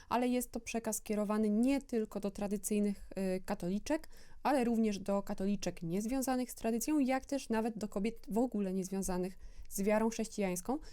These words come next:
dlatego że ten temat, y, noszenia spodni przez kobiety znacznie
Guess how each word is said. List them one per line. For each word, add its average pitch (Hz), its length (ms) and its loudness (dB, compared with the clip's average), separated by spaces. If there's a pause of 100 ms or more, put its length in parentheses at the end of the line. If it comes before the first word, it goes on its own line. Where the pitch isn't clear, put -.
(160)
dlatego 269 300 2
że 311 120 0
ten 311 180 2
temat, 208 400 0 (420)
y, 214 100 4
noszenia 214 640 2
spodni 196 360 -2
przez 220 220 -4
kobiety 185 420 0 (300)
znacznie 262 680 2